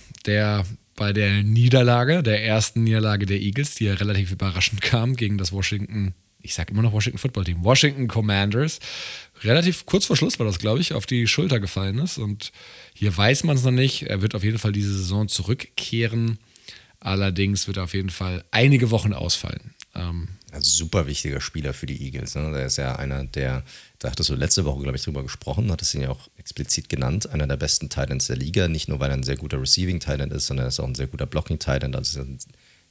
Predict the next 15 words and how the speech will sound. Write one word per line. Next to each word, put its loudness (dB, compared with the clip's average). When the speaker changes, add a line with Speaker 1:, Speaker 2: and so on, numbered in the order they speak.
Speaker 2:
findet 2
man 2
ja 4
nicht 0
mehr 0
so -2
oft -4
in -2
der -2
Liga, -6
dass -4
du -6
so -6
einen -6
All-Around -2